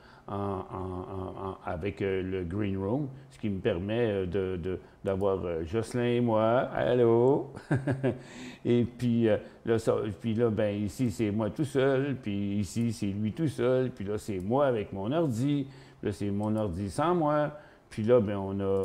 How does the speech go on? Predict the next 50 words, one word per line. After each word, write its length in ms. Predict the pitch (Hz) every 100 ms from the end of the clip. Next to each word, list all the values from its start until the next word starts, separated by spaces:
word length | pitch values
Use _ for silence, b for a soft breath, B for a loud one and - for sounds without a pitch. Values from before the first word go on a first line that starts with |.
| -
on 200 | - 95
a, 160 | 95 - -
on 180 | 190 190
a, 200 | 190 180 - -
ah, 260 | 156 - -
j'ai 260 | 120 107 127
pas, 440 | 131 - 120 123 117
il 80 | 120
y 60 |
a 80 | 120
quelque 260 | 117 131 139
chose 260 | 160 175
qui, 320 | - 143 135 127
qui 120 | 135
marche 220 | 131 139
pas 200 | - 185
avec 340 | 185 135 123 120
ta 140 | 123
mortaise. 540 | 123 123 123 135 139 117
Je 60 | 104
suis 100 | -
pas 160 | -
capable 320 | 123 135 170 160
de 100 | 123
ta, 220 | 123 113
d'avoir 460 | 113 117 131 127
toi 240 | 127 147 156
et 100 | 127
ton 240 | 123 123
écran. 340 | 123 120 123 135 B B B B B
J'avais 240 | - 120 127
montré 320 | 131 120 127
ça 220 | 117 170
tantôt 480 | - 117 107 143 143
à 160 | 120 101
Carl. 380 | 117 123 123 117 b b b
Il 80 | -
y 20 |
a 40 | 110
un 80 | 104
petit 320 | - - 127
rouleau 320 | 113 120 143
qui 180 | 135 113
roule, 380 | 113 139 123 113
là. 80 | 117 101
Regarde, 280 | 104 131
on 40 | 117
le 60 |
voit 280 | 110 104 139
même. 360 | 127 127 131